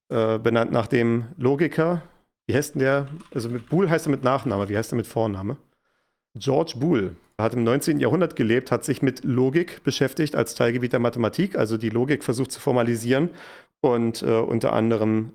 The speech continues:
ihm zu Ehren ist der Datentyp Boolean be-, benannt, also halt der, der Boolsche Datentyp, äh, eben nach Boole benannt. Und der sagt einfach nur aus, wahr oder falsch.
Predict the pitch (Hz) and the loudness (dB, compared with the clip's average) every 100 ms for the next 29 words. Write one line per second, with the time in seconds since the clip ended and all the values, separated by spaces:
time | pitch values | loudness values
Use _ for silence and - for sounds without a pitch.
0 | - 147 151 160 139 127 131 135 - - | -4 -2 0 0 0 2 2 0 -4 -8
1 | - _ - 117 104 107 - 123 127 - | -20 _ 0 2 2 2 0 -2 -4 -4
2 | 117 143 165 139 113 110 - - 120 110 | -4 0 2 2 2 0 -2 -4 -2 0
3 | 104 165 123 104 104 117 117 - 120 101 | 0 -2 -4 -2 0 0 -2 0 -2 0
4 | 139 175 - 117 113 - - 107 - 113 | 0 0 0 0 0 -2 -2 0 0 -4
5 | - 190 - _ _ _ 123 110 - 110 | -4 -6 -12 _ _ _ -8 -4 -2 -2
6 | 107 107 - 127 113 104 107 143 - - | 0 -2 0 0 0 2 0 -2 -8 -20
7 | - _ _ _ 123 120 120 127 113 - | -20 _ _ _ 0 2 2 0 -2 0
8 | 131 127 135 123 139 139 127 131 113 110 | 0 2 2 2 2 2 2 2 2 2
9 | 110 117 104 95 95 - | 2 2 0 -2 -4 -8